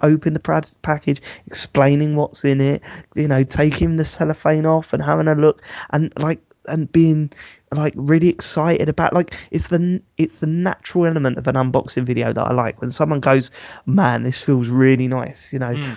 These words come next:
Speaker 1: I
Speaker 2: yeah.
Speaker 1: really like the feel, the texture and all," you know, it gets you excited, right? <laughs> And then they just went,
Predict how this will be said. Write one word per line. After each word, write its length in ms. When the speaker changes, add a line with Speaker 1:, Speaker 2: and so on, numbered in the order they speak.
Speaker 1:
I 60
Speaker 2:
yeah. 100
Speaker 1:
really 280
like 280
the 60
feel, 340
the 100
texture 680
and 100
all," 100
you 80
know, 120
it 240
gets 260
you 60
excited, 500
right? 220
<laughs> 100
And 260
then 220
they 100
just 240
went, 240